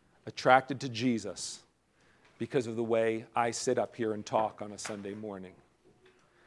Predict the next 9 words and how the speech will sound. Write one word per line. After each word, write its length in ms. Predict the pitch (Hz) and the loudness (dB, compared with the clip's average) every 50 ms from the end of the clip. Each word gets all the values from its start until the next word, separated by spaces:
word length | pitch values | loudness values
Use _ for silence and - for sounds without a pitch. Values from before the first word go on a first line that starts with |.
| - _ _ | -20 _ _
Because 280 | - 117 - 143 123 107 | -12 -4 -4 -2 -2 -2
of 60 | 113 | -2
the 60 | 113 | -2
way 220 | 117 113 120 120 120 | 2 4 4 4 4
we 180 | 113 117 120 | 2 0 -2
talk 400 | 120 - - 139 127 123 117 - | -4 0 4 4 4 4 4 -2
about 320 | 120 110 110 107 104 104 - | -6 -2 0 0 0 0 -2
each 200 | - 123 107 - | -6 -10 -6 0
other 340 | - 117 113 104 101 95 87 | 2 4 4 4 2 -2 -4